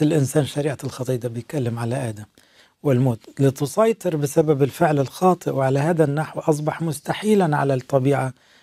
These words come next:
البشرية، وقد أخطأت بإرادتها وتعرضت لحكم الموت أن ترتد للحرية.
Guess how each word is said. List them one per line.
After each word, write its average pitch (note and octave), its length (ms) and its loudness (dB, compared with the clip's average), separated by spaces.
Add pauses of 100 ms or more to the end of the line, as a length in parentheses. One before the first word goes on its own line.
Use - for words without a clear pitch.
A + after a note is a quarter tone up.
(180)
البشرية، C3 560 2
وقد C#3+ 360 0
أخطأت E3 520 -2
بإرادتها C#3+ 720 -4
وتعرضت C#3+ 680 2
لحكم D3+ 340 0 (100)
الموت D3+ 380 2 (360)
أن D#3 180 4
ترتد B2 480 -4
للحرية. A2 560 -12